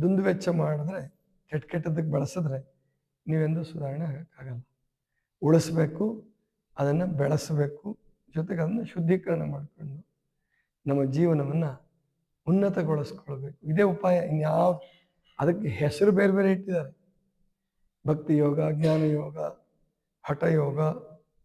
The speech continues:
ರಾಜಯೋಗ, ಏನೇ ಹೆಸರು ಏನಾರ ಇಡ್ಲಿ, ಅಲ್ಲಿ ಒಳಗಡೆ ಆಗ್ತಕ್ಕಂಥ ಕ್ರಿಯೆ ಒಂದು. ಭಕ್ತಿ ಭಜನೆ ಮಾಡ್ತಾನೆ, ರಾತ್ರಿ ಎಲ್ಲ ಭಜನೆ ಮಾಡ್ತಾನೆ,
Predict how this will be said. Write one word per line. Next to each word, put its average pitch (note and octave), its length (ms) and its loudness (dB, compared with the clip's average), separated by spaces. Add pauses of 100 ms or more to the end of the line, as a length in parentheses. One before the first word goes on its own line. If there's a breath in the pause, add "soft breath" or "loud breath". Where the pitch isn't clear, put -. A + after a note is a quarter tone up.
(920 soft breath)
ರಾಜಯೋಗ, C#3+ 580 4
ಏನೇ D3+ 360 2
ಹೆಸರು D#3+ 380 -6
ಏನಾರ G3 260 2
ಇಡ್ಲಿ, F#3 360 -4 (1080)
ಅಲ್ಲಿ D#3 220 4 (280)
ಒಳಗಡೆ E3+ 400 2
ಆಗ್ತಕ್ಕಂಥ F#3 640 -2
ಕ್ರಿಯೆ F3+ 400 -2
ಒಂದು. E3+ 320 0
ಭಕ್ತಿ D#3 640 -4 (580)
ಭಜನೆ D3 300 6
ಮಾಡ್ತಾನೆ, D3 500 0
ರಾತ್ರಿ D#3 340 -2
ಎಲ್ಲ E3+ 180 -2
ಭಜನೆ D#3+ 300 -4
ಮಾಡ್ತಾನೆ, - 640 -12